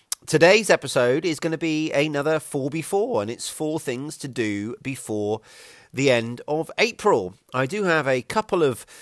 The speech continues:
small pieces of housekeeping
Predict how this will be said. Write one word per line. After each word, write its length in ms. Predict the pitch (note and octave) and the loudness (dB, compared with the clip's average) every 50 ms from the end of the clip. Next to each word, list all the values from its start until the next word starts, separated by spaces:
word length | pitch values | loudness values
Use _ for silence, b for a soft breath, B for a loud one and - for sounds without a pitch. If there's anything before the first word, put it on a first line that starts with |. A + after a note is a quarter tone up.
| B B B B B | B B B B B
small 560 | B - - F#3+ G3 G3 F#3 E3+ D3+ C3 - - | B -6 -2 0 2 2 2 2 0 -4 -8 -6
pieces 500 | - F#3 F#3 - - D#3 C#3 B2+ A2 B2 - | -4 -4 -4 -2 -2 -2 -2 -2 -2 -4 -4
of 300 | C3 C3 B2 A#2+ A2 - | -4 -4 -2 -4 -4 -6
housekeeping 920 | A#2+ D#3 D3+ D3 C3 - - C#3+ C3 - - A#2+ A#2 A2+ A2 G#2+ G#2 G#2 | -6 -6 -4 -4 -6 -6 -6 -6 -6 -4 -4 -6 -6 -6 -8 -10 -12 -14